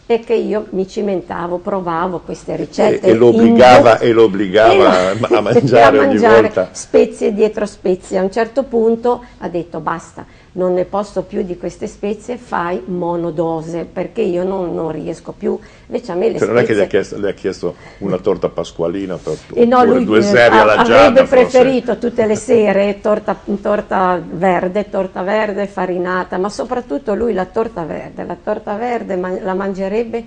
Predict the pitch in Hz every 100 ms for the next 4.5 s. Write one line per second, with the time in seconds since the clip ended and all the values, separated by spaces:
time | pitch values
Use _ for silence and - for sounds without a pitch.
0 | - - - 196 - 208 180 165 160 170
1 | - - 95 98 104 101 95 208 101 190
2 | 101 104 - 113 98 113 127 98 113 98
3 | 92 85 - 117 - - - - - -
4 | 85 - 107 78 71